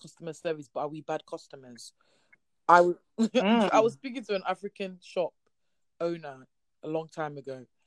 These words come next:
Speaker 1: um, about customer service and stuff, and he was like, "Listen, I get what you're saying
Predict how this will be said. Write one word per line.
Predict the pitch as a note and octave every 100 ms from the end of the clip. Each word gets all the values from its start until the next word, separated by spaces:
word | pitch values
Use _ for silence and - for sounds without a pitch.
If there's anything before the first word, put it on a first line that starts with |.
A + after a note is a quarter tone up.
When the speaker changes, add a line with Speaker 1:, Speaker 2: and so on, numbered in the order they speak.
| _ _
Speaker 1:
um, | D3+ C#3+ C#3 C3+ - _ _
about | D3+ D#3+ D3+ C#3+ _ -
customer | D#3 - D3
service | C#3+ D3+ C#3+ C#3
and | -
stuff, | B2+ - -
and | -
he | D3
was | D3 C#3+
like, | C#3 - _
"Listen, | F3+ - D3 B2+ _ _ _ _ _ _
I | E3 F#3
get | D#3 F#3
what | D#3
you're | D3 C#3+
saying | - D#3 C#3 B2+